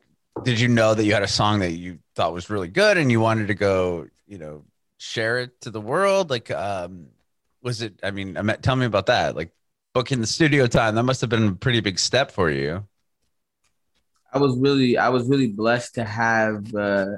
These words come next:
Speaker 2: a team kind of form, um, based on like-mindedness, shared values, and, um, the same, and the same passion to create music. And, um, everybody had every sort, everybody had a key ingredient. Uh,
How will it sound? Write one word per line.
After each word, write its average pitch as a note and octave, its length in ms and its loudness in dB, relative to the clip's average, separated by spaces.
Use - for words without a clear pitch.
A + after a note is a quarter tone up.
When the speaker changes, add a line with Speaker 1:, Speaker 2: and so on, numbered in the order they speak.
Speaker 2:
a G2 60 -6
team C3 440 0
kind A#2+ 260 -2
of G2+ 100 -8
form, G#2 600 -2
um, G2+ 540 -4
based B2+ 340 -2
on G#2+ 340 -2
like-mindedness, G#2 1040 -2
shared G#2 300 -2
values, G2+ 480 -2
and, F#2+ 380 -6
um, F#2 400 -6
the G#2+ 60 -4
same, G2+ 500 -4
and G2+ 120 -4
the G#2 60 -4
same G2+ 280 -4
passion G#2+ 400 -2
to G2+ 80 -10
create G2+ 320 -4
music. G2+ 420 -4
And, G2+ 420 -2
um, F#2+ 560 -4
everybody A2+ 440 0
had A2 260 -2
every A2 240 -2
sort, A2 340 -6
everybody A2 440 0
had A2 260 -4
a G2 40 -4
key A2+ 280 -4
ingredient. G2+ 560 -4
Uh, F#2 220 -4